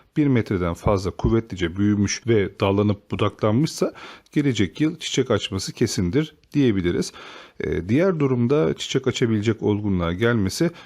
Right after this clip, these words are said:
üç dört yılı bulabilmektedir. Yani burada önemli olan nokta sevgili dostlar, güneşin, e, çiçek açmasında çok önemli bir faktör olduğudur. O yüzden güneşte tutmaya,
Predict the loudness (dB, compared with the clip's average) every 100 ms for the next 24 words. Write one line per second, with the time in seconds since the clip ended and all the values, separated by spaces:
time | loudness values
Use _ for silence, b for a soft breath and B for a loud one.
0 | B -2 -2 2 0 0 -2 0 0 -6
1 | -2 0 2 2 2 0 -2 -2 -2 -2
2 | 0 2 2 0 -2 0 2 2 2 2
3 | 2 2 0 2 0 0 -4 -4 -4 -2
4 | -4 -4 -2 0 0 0 0 0 -2 -4
5 | -2 -2 0 2 2 0 -4 -6 -2 -2
6 | -2 -6 -4 -8 -6 -2 0 2 2 2
7 | 0 -4 -4 -4 -4 0 2 2 0 0
8 | 0 0 -4 B B B B 0 2 4
9 | 2 2 2 2 0 0 0 -2 -4 0
10 | 2 0